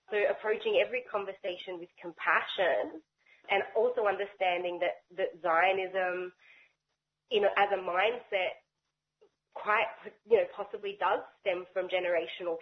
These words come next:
trauma. So it's not for me to try and rub salt into people's wounds, even if they're causing harm to others. So while still not shying away from the dialogue, I don't believe it's for me to try and be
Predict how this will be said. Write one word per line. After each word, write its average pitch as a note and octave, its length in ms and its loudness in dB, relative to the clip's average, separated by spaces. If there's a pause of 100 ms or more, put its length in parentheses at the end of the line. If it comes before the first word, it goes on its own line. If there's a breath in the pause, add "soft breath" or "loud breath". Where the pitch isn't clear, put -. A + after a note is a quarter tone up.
trauma. D#3 500 -4 (120)
So G3+ 80 0
it's G3 320 0
not A3 240 4
for A3+ 80 -2
me G3+ 320 0
to F#3+ 80 -6 (100)
try F3 220 4
and F3 320 4 (380 soft breath)
rub F#3 180 6 (140)
salt F#3 220 2
into F#3 320 -6
people's F3+ 400 -10
wounds, F3 500 0 (600 soft breath)
even A#3 340 6
if F#3+ 80 -2 (100)
they're F#3 220 -4
causing F3+ 400 0
harm E3 260 2
to E3+ 140 0
others. D#3 480 2
So F#3 640 -2
while G3+ 280 6
still A#3 200 2
not G#3 120 4 (120)
shying F#3 280 4
away F3+ 360 2
from G3 140 -6
the F3+ 160 0
dialogue, E3 580 4 (100)
I F#3 200 -4
don't F#3 280 2
believe F3 360 -4
it's - 100 -4 (540)
for F#3+ 80 4
me F3 320 2
to F#3 60 -4 (120)
try E3 280 6
and E3 100 -2
be E3 440 0